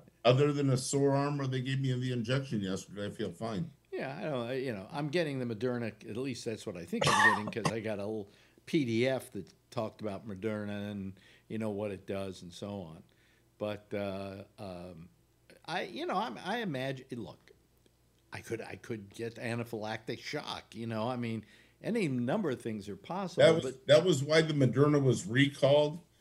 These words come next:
Speaker 1: because in San Diego County or something,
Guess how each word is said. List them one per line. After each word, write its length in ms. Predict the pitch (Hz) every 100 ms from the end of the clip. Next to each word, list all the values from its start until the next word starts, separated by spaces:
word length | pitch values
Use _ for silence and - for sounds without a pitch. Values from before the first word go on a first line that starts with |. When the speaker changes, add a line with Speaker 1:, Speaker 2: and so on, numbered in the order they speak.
| _ -
Speaker 1:
because 760 | 123 120 123 120 113 113 - -
in 400 | 113 110 110 101
San 340 | - 143 151
Diego 340 | 151 143 151 135
County 500 | 131 131 127 135 147
or 140 | 143 139
something, 440 | 147 147 147 147